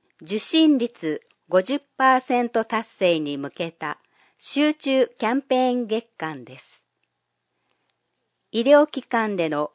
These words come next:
がん検診は十一月末までです。後半は予約が多くなり、受診できない場合もありますので、早めに受診を計画しましょう。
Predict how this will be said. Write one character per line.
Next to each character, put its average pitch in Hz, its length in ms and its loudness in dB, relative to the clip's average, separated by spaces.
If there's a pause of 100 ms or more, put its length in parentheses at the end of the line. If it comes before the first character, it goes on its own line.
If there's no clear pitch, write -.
が 214 200 0
ん 247 80 -2
検 220 300 -4
診 160 360 -6
は 131 160 -10 (520)
十 277 320 2
一 254 300 -2
月 233 480 -6 (320)
末 233 140 0
ま 190 160 -2
で 131 140 -8
で - 160 -16
す。 - 260 -20 (1400)
後 262 220 8
半 220 340 -2
は 196 240 0 (320)
予 208 140 2
約 269 320 4
が 262 240 4
多 220 200 4
く 208 180 -8
な 165 140 -6
り、 143 220 -12 (340)
受 196 120 -4
診 247 340 0
で 190 100 -4
き 269 180 -4
な 285 160 4
い 269 100 0
場 254 280 2
合 254 60 0
も 190 260 -2
あ 160 80 -10
り 208 160 -6
ま 226 140 -6
す - 160 -12
の 170 160 -4
で、 139 220 -14 (440)
早 247 320 4
め 277 160 2
に 262 120 0
受 226 220 -6
診 220 360 -4
を 185 180 -2
計 202 280 -4
画 190 300 -8
し - 180 -10
ま 156 140 -6
し - 200 -14
ょ 131 240 -14
う。 - 40 -20